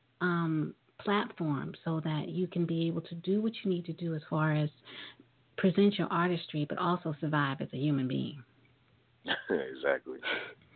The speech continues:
Speaker 2: Exactly.
Speaker 1: Yeah, that's
Speaker 2: You know, and it's, it's not a, it's not an easy task, but, you know, somebody said, you know, it's a saying that if it was easy, everybody would do it. So, you know, you just, I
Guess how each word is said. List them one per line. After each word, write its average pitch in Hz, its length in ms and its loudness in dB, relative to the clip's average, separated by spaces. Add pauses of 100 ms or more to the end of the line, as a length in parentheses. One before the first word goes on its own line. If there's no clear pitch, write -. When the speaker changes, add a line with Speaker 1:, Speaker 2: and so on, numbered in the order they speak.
(680)
Speaker 2:
Exactly. 113 180 -10
Speaker 1:
Yeah, 127 280 2 (160)
that's 156 200 -2
Speaker 2:
You 123 160 -14
know, 50 220 -10 (120)
and 67 180 -8
it's, 73 180 -2 (180)
it's 80 220 2
not 85 200 6
a, 76 120 4
it's 87 180 -4
not 87 140 -2
an 85 120 0
easy 76 480 -6
task, 76 300 6 (180)
but, 69 240 -4 (800)
you 69 100 -12
know, 67 300 -4 (160)
somebody 73 360 2 (100)
said, 78 200 2
you 76 80 -14
know, 71 180 -6
it's 69 220 -6
a 65 40 -14 (100)
saying 76 380 2
that 69 200 -6
if 71 140 -6
it 76 60 2
was 71 160 -2
easy, 73 320 0
everybody 67 340 -2
would 65 200 -8
do 73 200 -4
it. - 120 -12 (400)
So, 64 300 -4 (1500)
you 71 120 -6
know, 67 160 -2 (120)
you 71 120 0
just, 73 280 4 (120)
I 76 180 4